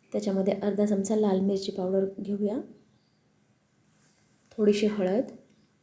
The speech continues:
धन्याची पावडर अर्धा चमचा, जिऱ्याची पावडरही अर्धा चमचा, थोडासा चाट मसाला आणि थोडंसं काळं मीठ. दोन चमचे तीळ घालणार आहोत आपण ह्याच्यामध्ये आणि जवळपास छोट्या चमच्याने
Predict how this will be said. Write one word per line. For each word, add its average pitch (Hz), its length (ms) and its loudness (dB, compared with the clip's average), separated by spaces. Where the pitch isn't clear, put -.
धन्याची 208 440 6
पावडर 190 340 2
अर्धा 196 280 0
चमचा, 202 400 0
जिऱ्याची 202 440 4
पावडरही 185 500 2
अर्धा 190 260 0
चमचा, 190 400 -4
थोडासा 208 440 2
चाट 196 320 -6
मसाला 190 400 -4
आणि 233 300 0
थोडंसं 185 300 -2
काळं 180 320 0
मीठ. 175 220 -4
दोन 214 240 8
चमचे 208 280 4
तीळ 208 180 8
घालणार 196 340 -2
आहोत 196 180 0
आपण 190 220 -6
ह्याच्यामध्ये 190 500 -2
आणि 202 180 6
जवळपास 202 680 4
छोट्या 214 300 0
चमच्याने 208 480 2